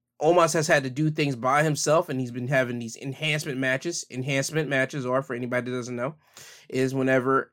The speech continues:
a main roster guy or a contracted guy for a company goes against a local guy or an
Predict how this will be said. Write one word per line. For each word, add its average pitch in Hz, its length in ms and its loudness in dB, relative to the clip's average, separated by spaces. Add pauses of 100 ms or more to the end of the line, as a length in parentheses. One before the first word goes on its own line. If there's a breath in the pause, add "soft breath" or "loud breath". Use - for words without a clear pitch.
(140)
a 120 400 -4
main 147 300 2
roster 139 460 4
guy 131 280 4
or 123 220 0
a 120 40 -6
contracted 147 640 2
guy 131 180 -2
for 120 180 -6
a 127 40 -6
company 131 500 -2
goes 135 220 0
against 127 360 -6 (100)
a 127 260 -4
local 143 500 2
guy 120 420 -2 (260)
or 135 280 4
an 110 100 -2